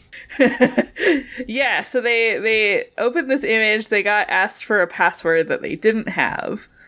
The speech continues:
So then on the eighteenth,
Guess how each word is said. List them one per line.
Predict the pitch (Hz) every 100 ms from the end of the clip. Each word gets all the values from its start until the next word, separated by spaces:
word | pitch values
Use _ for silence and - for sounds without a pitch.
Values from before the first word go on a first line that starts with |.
| _ _ _ -
So | - 208
then | 220 254 285 302 -
on | 214 202 202 208 240 214
the | 185 165 165 180 214 -
eighteenth, | 226 - 180 175 285 - -